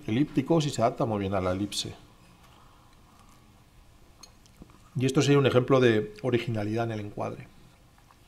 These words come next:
Las focales largas, pues aprender su uso,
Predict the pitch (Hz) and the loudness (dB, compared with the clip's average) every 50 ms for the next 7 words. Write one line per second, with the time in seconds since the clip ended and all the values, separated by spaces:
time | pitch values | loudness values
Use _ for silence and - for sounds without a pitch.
0 | - - - - - - - - - - - - - - 123 - - - - 135 | -20 -20 -20 -20 -20 -20 -20 -20 -20 -20 -20 -6 -2 -2 -2 0 0 6 6 8
1 | 135 143 139 143 147 147 147 156 165 170 170 - 170 - - - 113 107 110 107 | 8 8 8 8 8 8 8 6 6 6 4 2 0 0 0 0 0 -2 -4 -4
2 | - - 131 160 175 - - 151 165 190 | -2 0 2 2 2 2 2 0 0 0